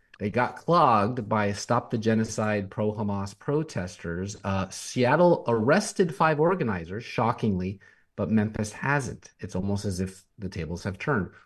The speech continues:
What do you think about allowing this and not actually doing what uh, Birmingham would have done back in the days when it was Bombingham and actually arrest some folks.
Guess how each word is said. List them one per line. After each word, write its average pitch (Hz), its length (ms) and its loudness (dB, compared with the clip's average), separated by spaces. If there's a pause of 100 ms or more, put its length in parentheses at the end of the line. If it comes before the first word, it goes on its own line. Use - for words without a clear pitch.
(140)
What 110 180 0
do 175 60 4
you 185 80 6
think 170 400 -2
about 101 380 2
allowing 113 500 2
this 90 260 -6
and 95 200 -2
not 107 260 2
actually 101 320 -2
doing 107 420 4
what 95 320 0 (500)
uh, 92 340 0 (100)
Birmingham 117 600 4
would 95 100 2
have 90 120 -2
done 92 240 0
back 95 300 -4
in 92 80 -2
the 90 80 -2
days 95 340 0
when 95 80 0
it 87 40 -2
was 92 120 -6
Bombingham 104 720 0
and 92 100 -4
actually 104 320 -2
arrest 98 340 0
some 73 160 -6
folks. - 460 -12